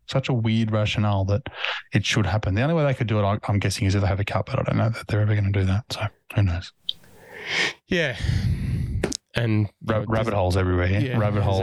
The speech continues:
Speaker 2: exactly.
Speaker 1: everywhere.
Speaker 2: And, and does that mean that we're going to see, we will eventually see more of those players playing more in one of the events that's on this week, the, uh, the Asian
Speaker 1: Mm.
Speaker 2: Tour, um,
Speaker 1: Yeah.
Speaker 2: one of the invitationals. So,
Speaker 1: Well, I
Speaker 2: yeah.
Speaker 1: think if they can, if they can continue to top up,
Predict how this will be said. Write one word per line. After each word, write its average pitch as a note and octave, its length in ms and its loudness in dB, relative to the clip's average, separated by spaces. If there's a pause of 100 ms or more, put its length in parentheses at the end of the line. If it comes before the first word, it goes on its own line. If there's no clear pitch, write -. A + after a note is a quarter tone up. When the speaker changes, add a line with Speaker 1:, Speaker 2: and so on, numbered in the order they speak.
Speaker 2:
exactly. A2 120 -2
Speaker 1:
everywhere. G#2+ 240 2
Speaker 2:
And, - 120 -4
and A#2 140 -2
does A#2+ 140 2
that A#2+ 120 2
mean A2+ 200 0
that A2+ 80 0
we're G#2 100 2
going G2+ 180 2
to G2+ 60 2
see, G2 480 0
we G2 180 0
will G2 320 0
eventually F#2+ 540 0
see F#2+ 200 0
more F2+ 280 2
of E2+ 60 -2
those F2 280 0 (120)
players F2 520 0 (760)
playing F2 440 0 (140)
more E2+ 320 0
in E2+ 180 -2 (180)
one F2 160 0
of E2+ 120 0
the F2 80 0
events F2+ 300 0
that's - 140 -6
on F2 140 2
this F2+ 180 -2
week, G2 280 0
the, E2+ 320 0
uh, E2+ 260 0
the F2 120 0
Asian F#2 340 0
Speaker 1:
Mm. F#2 40 0
Speaker 2:
Tour, F#2 280 -4 (640)
um, G2 180 -2
Speaker 1:
Yeah. A#2+ 180 0 (120)
Speaker 2:
one G2+ 100 -2
of F#2+ 60 0
the F#2+ 80 2
invitationals. G2 480 0
So, F2+ 500 0 (380)
Speaker 1:
Well, - 100 0
I - 40 2
Speaker 2:
yeah. A#2 40 0
Speaker 1:
think E3+ 260 -2
if C#3+ 120 -2
they A#2+ 160 0
can, G#2 360 0
if B2 120 0
they B2+ 100 0
can G#2+ 160 -2
continue C#3 480 0
to A2 100 2
top G#2+ 320 -2
up, G#2+ 380 -2